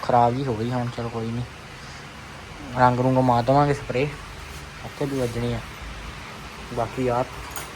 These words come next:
ਅੱਜ ਮੋਟਰਸਾਈਕਲ ਤਾਂ ਹੋ ਜਾਣਾ ਖਰਾਬ ਜਿਹਾ ਹੋਇਆ।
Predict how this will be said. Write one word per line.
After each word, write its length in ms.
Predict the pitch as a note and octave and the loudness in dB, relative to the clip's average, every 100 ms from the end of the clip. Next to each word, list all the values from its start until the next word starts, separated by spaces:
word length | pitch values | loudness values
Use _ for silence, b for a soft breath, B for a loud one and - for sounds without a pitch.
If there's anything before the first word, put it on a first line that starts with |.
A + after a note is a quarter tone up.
| - | 0
ਅੱਜ 80 | B2+ | 4
ਮੋਟਰਸਾਈਕਲ 440 | C3+ C3 - B2+ | 6 4 4 4
ਤਾਂ 80 | D3+ | 8
ਹੋ 160 | C#3 B2 | 8 8
ਜਾਣਾ 360 | B2 B2+ D3 C#3+ - - - - - | 8 6 6 2 -4 -12 -12 -12 -4
ਖਰਾਬ 260 | - A#2+ B2 | 4 6 6
ਜਿਹਾ 140 | C3 | 6
ਹੋਇਆ। 240 | C#3 A#2+ | 4 4